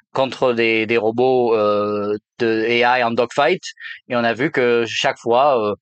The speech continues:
l'humain a perdu, euh, euh, sans, sans avoir une chance de succès. Donc, euh, au final, si, si, si la, la guerre de demain va se positionner, euh, avec ces, ces, ces systèmes automatisés,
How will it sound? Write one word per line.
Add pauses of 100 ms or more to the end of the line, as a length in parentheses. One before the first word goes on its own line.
(240)
l'humain
a
perdu,
euh, (540)
euh,
sans,
sans
avoir
une
chance
de
succès.
Donc,
euh, (360)
au
final,
si,
si,
si
la,
la
guerre
de
demain
va
se
positionner, (380)
euh,
avec
ces,
ces,
ces
systèmes
automatisés,